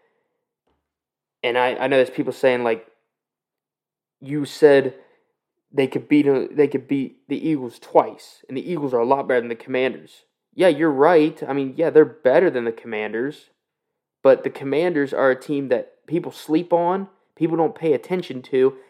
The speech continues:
and then all of a sudden they're winning the football game. Example, the Broncos and the Commanders. The Broncos are beating down the Commanders, and the Commanders came back and won the football game.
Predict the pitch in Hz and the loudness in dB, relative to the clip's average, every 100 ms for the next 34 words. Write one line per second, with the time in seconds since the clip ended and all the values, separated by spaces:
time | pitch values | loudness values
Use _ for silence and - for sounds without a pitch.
0 | _ 139 151 147 139 - _ _ 160 170 | _ 0 2 2 -2 -16 _ _ 2 2
1 | 139 - 185 175 147 143 156 151 135 - | 0 -2 0 2 2 4 4 2 0 -2
2 | - 123 117 117 110 _ _ - 147 151 | 0 -2 -4 -8 -12 _ _ -6 -4 0
3 | 202 196 196 196 - 160 151 170 170 165 | 0 2 0 0 2 4 8 8 8 6
4 | 160 151 151 151 160 156 135 - - _ | 2 2 -2 -2 0 0 0 -6 -14 _
5 | _ - 147 180 175 170 156 - _ _ | _ -2 4 4 6 2 0 -6 _ _
6 | _ - 139 208 185 185 175 170 160 156 | _ -6 -2 -2 0 0 2 4 2 -2
7 | 160 156 151 139 135 - 147 147 156 156 | 2 2 4 0 -2 -4 -2 -2 2 4
8 | 147 - 139 139 139 135 127 - 120 113 | 4 2 2 2 0 -4 -4 -2 -2 -2
9 | 110 - | -6 -14